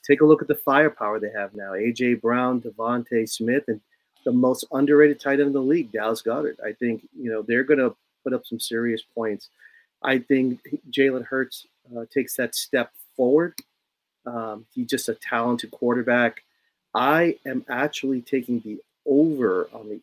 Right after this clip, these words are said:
Eagles, and I think this is gonna be the slam dunk bet. Not that we endorse betting. The slam dunk over for all of the teams. I think it's the Eagles.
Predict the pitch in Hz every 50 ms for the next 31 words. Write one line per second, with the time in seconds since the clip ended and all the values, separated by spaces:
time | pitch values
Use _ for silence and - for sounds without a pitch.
0 | - 120 123 131 123 110 101 85 76 - - - - - _ _ _ _ - 117
1 | 107 - - - 123 143 165 165 - - 120 107 101 _ - 139 - - 131 120
2 | - 135 123 117 107 101 120 117 117 113 110 107 - - 117 - - - 127 120
3 | 120 123 120 120 117 110 107 107 - 117 120 123 113 110 - _ 117 123 123 120
4 | - - _ _ _ _ _ _ _ _ _ _ _ _ _ _ _ _ _ _
5 | _ _ _ - 156 151 143 - 139 117 120 120 113 110 107 113 104 101 - -
6 | 147 151 123 95 - _ _ _ _ _ _ _ _ _ - 143 135 139 - 147
7 | 143 143 139 139 135 135 123 117 - 143 139 135 131 131 120 - _ - 147 139
8 | 135 127 120 127 123 123 120 - _ _ _ _ _ _ - 139 131 127 113 -
9 | 135 135 135 135 120 123 117 - - 117 113 113 110 110 - _ - 117 117 120
10 | 120 - 120 113 107 110 - - - 113 107 110 110 107 104 101 98 -